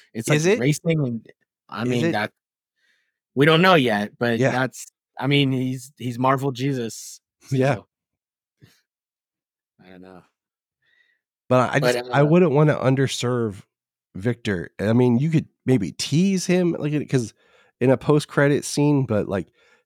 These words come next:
Speaker 2: to really start building the character, I don't know. I, I mean, I don't know, because even though he, he was in it in a small part, Thanos was like this looming shadow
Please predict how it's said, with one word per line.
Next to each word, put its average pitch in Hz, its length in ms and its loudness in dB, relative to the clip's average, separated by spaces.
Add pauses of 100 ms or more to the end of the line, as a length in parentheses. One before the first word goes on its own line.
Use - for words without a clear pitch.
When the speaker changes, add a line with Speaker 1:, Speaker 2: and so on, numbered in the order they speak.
Speaker 2:
to 110 120 -2
really 135 260 4
start 117 320 -2
building 117 540 0 (880)
the 101 100 -4
character, 147 500 -2
I 123 80 -2
don't 175 120 2
know. 190 220 0 (120)
I, 123 220 0
I 123 120 2
mean, 131 220 2
I 113 140 -4
don't 123 360 -2
know, 120 240 0
because 113 300 -2 (600)
even 202 240 4
though 190 180 4
he, 143 280 -2 (100)
he 165 220 2
was 127 280 2
in 156 140 4
it 160 160 2
in 113 80 0
a 98 80 -2
small 131 520 2 (100)
part, 127 540 -2 (320)
Thanos 165 580 2
was 123 160 -2
like 123 160 -2
this 117 160 -6
looming 123 460 2
shadow 107 520 -2